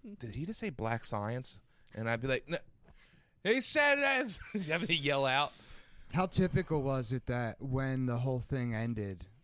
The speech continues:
Speaker 3: our, uh, Aunt Jeannie had everybody up front taking pictures for,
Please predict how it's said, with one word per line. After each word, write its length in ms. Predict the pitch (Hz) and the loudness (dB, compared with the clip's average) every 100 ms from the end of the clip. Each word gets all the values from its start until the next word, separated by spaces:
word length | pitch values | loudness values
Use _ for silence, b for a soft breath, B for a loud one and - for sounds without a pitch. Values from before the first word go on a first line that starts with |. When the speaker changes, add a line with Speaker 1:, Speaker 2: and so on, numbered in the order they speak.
| - - | -20 -6
Speaker 3:
our, 380 | 120 117 113 - | -2 0 -2 -6
uh, 340 | - 110 98 95 | -6 -6 -4 -8
Aunt 320 | 113 123 120 | -6 -6 -6
Jeannie 640 | 120 113 113 113 95 98 - _ _ - | -8 -6 -4 -6 -8 -12 -16 _ _ -8
had 180 | 131 131 | -2 0
everybody 600 | 131 143 117 135 131 127 | 0 -2 0 0 0 -2
up 160 | 120 | -4
front 260 | - 131 127 | -4 -2 -2
taking 380 | - 127 127 117 | -2 -4 -4 -4
pictures 580 | - 120 - 127 127 113 | -2 -2 -2 -2 0 -4
for, 500 | - 117 107 98 | -4 -2 0 -2